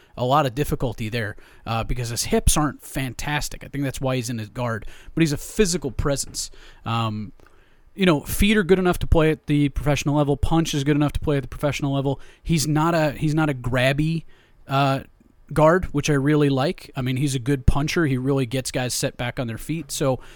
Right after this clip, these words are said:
there's a lot to like about O'Cyrus Torrence, and there's a lot to improve for him too. So if you're taking O'Cyrus Torrence in the first round, especially, you know, probably late first round, I don't think it's a bad pickup,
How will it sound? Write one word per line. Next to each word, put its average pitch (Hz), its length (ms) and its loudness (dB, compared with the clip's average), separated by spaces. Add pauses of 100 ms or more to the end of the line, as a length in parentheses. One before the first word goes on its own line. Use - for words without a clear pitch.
(100)
there's 160 180 0
a 180 60 6
lot 180 340 2
to 202 180 -2
like 151 280 0
about 143 180 2
O'Cyrus 131 420 -2
Torrence, 135 400 -4 (400)
and 240 220 4
there's 220 160 2
a 185 60 2
lot 175 320 -2 (240)
to 180 240 4
improve 160 640 0 (340)
for 151 160 2
him 156 200 4
too. 165 220 -2
So 147 260 0
if 143 140 -8
you're 143 100 -4
taking 220 360 0
O'Cyrus 180 400 0
Torrence 180 320 0
in 139 60 -4
the 113 40 -6
first - 380 -2
round, 160 160 2
especially, 180 640 -2
you 247 80 -4
know, 226 100 -2
probably 208 400 2
late 135 380 -2 (320)
first - 380 2
round, 190 260 0 (460)
I 180 80 4
don't 262 100 4
think 311 100 6
it's - 120 0
a - 20 -2
bad 147 420 0
pickup, 139 380 2